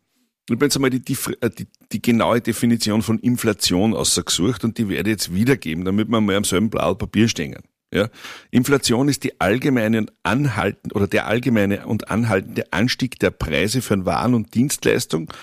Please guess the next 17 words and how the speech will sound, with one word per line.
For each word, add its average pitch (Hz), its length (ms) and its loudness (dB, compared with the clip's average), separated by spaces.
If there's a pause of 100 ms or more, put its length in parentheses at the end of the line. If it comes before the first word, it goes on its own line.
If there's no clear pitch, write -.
(360)
wobei 90 300 2
die 101 80 0
Kaufkraft - 920 -2
des - 220 0
Geldes 95 520 0
sinkt. - 640 0 (1400)
Man 98 140 -2
kann 113 180 2
auch 131 100 0
für - 80 2
den 123 160 2
gleichen 101 380 -2
Betrag - 420 -2 (240)
sich - 340 -4
weniger 101 520 2
leisten. 82 640 -2 (680)
<clears throat> 160 400 4